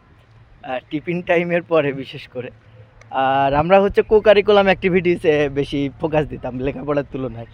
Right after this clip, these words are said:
তো co-curriculum অ্যাক্টিভিটিসে ফোকাস দিলে সেখানে কি হয়, ক্লাস ফাঁকি দেওয়া যায়।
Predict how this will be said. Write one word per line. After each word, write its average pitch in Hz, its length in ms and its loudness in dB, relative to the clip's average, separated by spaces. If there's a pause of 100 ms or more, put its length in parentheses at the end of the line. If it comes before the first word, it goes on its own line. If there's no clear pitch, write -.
(400)
তো 156 80 -2
co-curriculum 190 600 0
অ্যাক্টিভিটিসে 185 580 -2
ফোকাস 180 320 2
দিলে 208 300 0
সেখানে 160 320 -2
কি 160 160 -8
হয়, 180 200 -2 (520)
ক্লাস 196 340 4
ফাঁকি 190 260 0
দেওয়া 139 220 -2
যায়। 110 180 -14